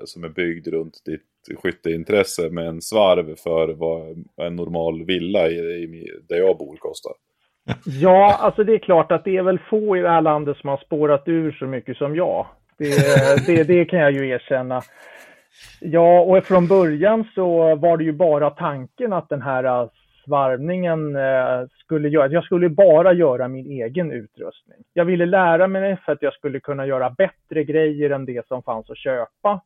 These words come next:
Speaker 2: Både kanske för att kvaliteten kanske inte var som jag ville ha den på en del grejer. Och att tillgängligheten då var ju sämre än idag, kan man väl säga. Även om då leveranstiden har gått upp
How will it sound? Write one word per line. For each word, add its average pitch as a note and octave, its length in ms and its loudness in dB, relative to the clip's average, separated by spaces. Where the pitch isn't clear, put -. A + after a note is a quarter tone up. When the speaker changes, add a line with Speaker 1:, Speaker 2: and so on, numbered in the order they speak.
Speaker 2:
Både E3 420 2
kanske C#3 360 -6
för C3+ 200 -2
att B2 180 -4
kvaliteten F3 800 -6
kanske C3+ 260 -8
inte B2 160 -14
var A#2 140 -2
som B2+ 160 -12
jag A#2+ 100 -2
ville A#2 160 -4
ha C3+ 280 2
den F3+ 160 -6
på D#3 100 -4
en C3+ 100 -6
del B2 220 -6
grejer. D#3+ 460 -4
Och E3 260 0
att C#3+ 260 -4
tillgängligheten D3+ 1400 -2
då E3+ 340 2
var B2+ 260 0
ju B2 480 -8
sämre C3+ 380 -2
än C3 80 -8
idag, C#3 480 0
kan B2 140 -8
man A#2 120 -8
väl A2+ 120 -14
säga. G#2+ 420 -6
Även C#3+ 280 -4
om C3 100 -6
då B2+ 160 -6
leveranstiden C3 800 -4
har B2 80 -6
gått A#2+ 240 -6
upp D3 140 2